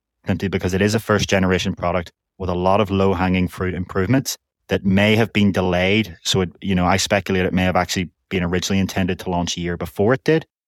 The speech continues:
But, you know, if you're someone who is price sensitive, I don't think it would ever be,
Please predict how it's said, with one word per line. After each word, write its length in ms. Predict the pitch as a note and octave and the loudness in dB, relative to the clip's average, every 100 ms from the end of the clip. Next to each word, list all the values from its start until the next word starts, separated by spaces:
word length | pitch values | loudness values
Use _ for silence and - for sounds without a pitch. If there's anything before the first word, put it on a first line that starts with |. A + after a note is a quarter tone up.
| _ _ _ - | _ _ _ 0
But, 200 | G#2+ - _ _ _ _ _ _ _ _ - | 0 0 _ _ _ _ _ _ _ _ -2
you 100 | C3 | 2
know, 100 | A2+ | 4
if 180 | G#2 - | 2 2
you're 220 | B2 C3+ | 2 4
someone 340 | - A#2+ A2 | 4 4 4
who 120 | G#2+ G2+ | 4 2
is 120 | F#2 | 0
price 280 | - G2 - | 0 0 0
sensitive, 540 | F#2+ F2+ A#2 A#2+ - - | -2 0 0 0 -2 -12
I 140 | G#2+ | -6
don't 160 | G2+ G2+ | 0 2
think 120 | G#2+ | 2
it 40 | F#2+ | 2
would 80 | |
ever 200 | F#2 F#2+ | 2 0
be, 260 | F#2 G2 | 2 2